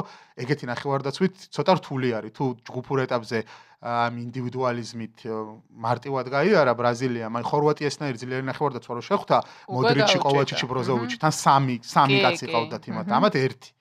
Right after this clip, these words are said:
Speaker 1: კაზემირო. ძალიან რთულია და აი, არგენტინაზეც იგივეს ვიტყვი, მაგიტომ ვახსენე ხა ეს თემა, რომ მესი, რა თქმა უნდა, მესია,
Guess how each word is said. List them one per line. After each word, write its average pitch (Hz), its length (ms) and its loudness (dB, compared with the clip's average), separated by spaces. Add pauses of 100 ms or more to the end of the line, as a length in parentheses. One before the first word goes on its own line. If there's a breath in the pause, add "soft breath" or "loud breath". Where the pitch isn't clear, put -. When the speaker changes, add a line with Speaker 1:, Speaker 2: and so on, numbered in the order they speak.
(240)
Speaker 1:
კაზემირო. 113 580 -2 (440 soft breath)
ძალიან 151 500 4
რთულია 117 380 -2
და 113 100 -4
აი, 117 80 -2
არგენტინაზეც 156 600 0
იგივეს 143 340 2
ვიტყვი, 123 320 -8
მაგიტომ 120 400 -2 (300)
ვახსენე 117 420 -2
ხა 113 140 -10
ეს 110 100 -12
თემა, 117 320 -8
რომ 113 100 -10 (380 soft breath)
მესი, 131 560 0
რა 113 140 2
თქმა - 180 -4
უნდა, 123 180 -4
მესია, 120 540 -2